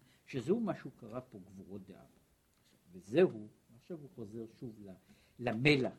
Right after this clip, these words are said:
בחזרה. וזהו שאמרו חז"ל בפרק ג' דמנחות, על פסוק, "במלח תמלח". ואז הוא אומר ככה,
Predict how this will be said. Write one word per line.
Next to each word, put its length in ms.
בחזרה. 380
וזהו 320
שאמרו 360
חז"ל 540
בפרק 400
ג' 240
דמנחות, 640
על 100
פסוק, 640
"במלח 600
תמלח". 800
ואז 180
הוא 80
אומר 120
ככה, 340